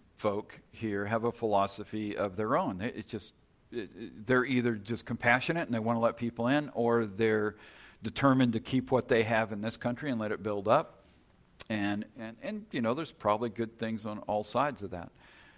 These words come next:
But it's also a very physical one. So, again, I just wanna take, move the veil and look behind that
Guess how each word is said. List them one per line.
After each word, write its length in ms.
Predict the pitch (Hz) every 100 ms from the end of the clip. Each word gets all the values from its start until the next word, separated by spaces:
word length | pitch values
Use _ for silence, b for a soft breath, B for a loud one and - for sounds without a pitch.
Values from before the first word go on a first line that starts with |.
| B B -
But 120 | 131
it's 120 | 127
also 260 | 175 185 147
a 40 |
very 240 | 113 120 110
physical 600 | - 147 156 156 - 87
one. 300 | 90 85 - - _ _ _ _
So, 560 | - 117 110 110 107 95 - - -
again, 420 | 101 139 127 113
I 120 | 110
just 200 | 156 -
wanna 140 | 123 113
take, 240 | 113 113 - _ _ _ _ _ _ _ -
move 380 | 87 101 147 139
the 120 | 131
veil 400 | 101 90 87 90 b b b b b b
and 120 | 104
look 180 | 135 127
behind 440 | 113 110 110 104
that 200 | 87 95